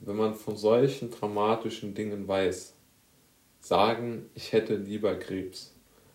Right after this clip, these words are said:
Also bei aller Liebe, lieber Tagesspiegel, das ist kein Journalismus, das ist wirklich einfach Dummheit und Propaganda der übelsten Sorte.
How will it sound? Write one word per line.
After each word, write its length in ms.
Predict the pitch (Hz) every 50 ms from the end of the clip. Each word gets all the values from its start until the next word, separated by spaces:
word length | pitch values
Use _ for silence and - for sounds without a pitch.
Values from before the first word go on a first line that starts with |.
| _ _ _ _ _ _ - -
Also 300 | - 98 104 104 98 -
bei 100 | - 113
aller 280 | - 98 101 107 107 98
Liebe, 460 | 95 95 104 110 107 101 98 98 98 - - _ _ _ _ _ -
lieber 300 | 107 107 107 110 98 98
Tagesspiegel, 880 | 98 98 95 95 98 98 92 - - - 92 95 92 95 101 101 101 - - _ _ _ -
das 200 | - 98 - -
ist 440 | - - 107 - - - - - -
kein 280 | - - 98 101 101
Journalismus, 840 | 98 101 98 101 101 95 90 90 101 98 - - 110 101 101 - -
das 200 | - 92 90 -
ist 240 | 101 92 - - -
wirklich 440 | - 92 - 101 92 92 - - -
einfach 400 | - - 92 - 117 - - -
Dummheit 600 | - - 107 110 110 107 - 104 98 98 95 98 - - - - - - - - -
und 180 | 104 98 -
Propaganda 840 | - - 101 98 - 98 90 87 98 101 101 101 101 95 90 90 - - - - - - - -
der 120 | 104 98 101
übelsten 680 | 110 110 104 107 95 - - - - 98 92 90 87
Sorte. 400 | 90 95 92 95 92 92 -